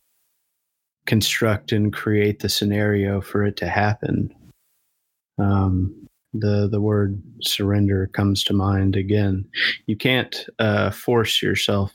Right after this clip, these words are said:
to surrender. Uh, you can, so you can try to create the scenario for it to happen. But at the same time,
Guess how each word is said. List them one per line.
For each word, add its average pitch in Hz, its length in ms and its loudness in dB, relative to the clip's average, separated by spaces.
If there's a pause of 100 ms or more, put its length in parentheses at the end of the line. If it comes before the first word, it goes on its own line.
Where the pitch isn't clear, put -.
(100)
to - 140 -2
surrender. 98 880 0
Uh, 101 300 2 (680)
you 107 180 2
can, 101 760 0 (1120)
so - 440 -2
you 110 140 0
can 113 140 -2
try 135 240 0
to 117 100 2
create 117 340 0
the 104 80 -6
scenario 110 640 0
for 110 180 -4
it 104 100 -4
to 95 80 -2
happen. 107 540 -2 (680)
But - 120 0
at 117 60 -4
the 120 80 -10
same 120 280 -2
time, 110 540 -2